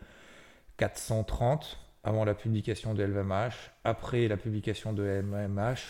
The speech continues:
on est passé de sept mille quatre cent trente à sept mille trois cent quatre-vingts en dessous. Euh, je conserve du coup casquette rouge là-dessus, donc j'ai toujours une position à la vente là-dessus. Est-ce que je renforce ? Non, pas pour le moment.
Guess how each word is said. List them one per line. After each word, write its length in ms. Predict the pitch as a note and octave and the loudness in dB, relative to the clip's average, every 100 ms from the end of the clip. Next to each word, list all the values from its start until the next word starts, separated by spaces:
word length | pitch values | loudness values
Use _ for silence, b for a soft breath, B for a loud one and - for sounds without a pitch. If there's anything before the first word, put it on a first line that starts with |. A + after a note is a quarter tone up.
| - - | -12 -6
on 100 | G#2+ | -2
est 60 | G2 | -2
passé 260 | G2+ - | -2 -2
de 80 | G#2+ | -2
sept 300 | G2 A2 - | 0 -2 0
mille 160 | A#2 G#2 | 0 0
quatre 180 | G#2 | -2
cent 160 | - A2 | -4 -8
trente 320 | - A#2+ A#2 | -4 -4 -4
à 80 | F#2 | -4
sept 240 | - G#2+ | -6 -2
mille 140 | B2 A#2 | 0 0
trois 200 | - G#2+ | 0 -4
cent 200 | - G#2+ | -2 -4
quatre-vingts 540 | - - G#2 G2 A#2 - B B - | -2 -2 0 0 0 -4 B B -2
en 100 | B2 | 0
dessous. 360 | A2 - C#3 - B B B B B - | 0 2 2 0 B B B B B -6
Euh, 380 | A#2+ G2 F#2+ F2+ | 0 2 2 0
je 100 | G2+ | 0
conserve 560 | A2 A2 - A2+ A#2+ A2 | 0 -2 2 2 2 0
du 140 | G2+ | -2
coup 240 | - A2+ | 0 -2
casquette 380 | G#2 G#2 - G2+ | 0 -4 -4 -4
rouge 360 | - G#2+ B2 A2 - | 0 2 2 -2 -4
là-dessus, 460 | G2+ - - D#3+ | -4 -2 -2 -2
donc 160 | B2+ E2+ | -2 -4
j'ai 100 | F2 | -6
toujours 280 | - A2+ G2+ | -4 -2 0
une 60 | |
position 460 | F2 G2 F#2+ - G2+ | -2 -4 -4 -4 -4
à 40 | |
la 100 | F#2 | -2
vente 200 | F#2 F#2 | -2 -4
là-dessus. 540 | F2 F2 B2+ F3+ F3 D#3 | -6 -6 -2 -2 0 -2
Est-ce 120 | - | 0
que 120 | A#2 | 0
je 80 | G2 | 2
renforce ? 500 | G#2 - A#2+ - - | 0 2 0 0 -4
Non, 220 | G#2 B2 | -2 -2
pas 160 | A2+ G2+ | 0 -2
pour 280 | - - | -2 -4
le 60 | G2+ | 0
moment. 380 | F#2+ G2 C#3+ | 0 2 0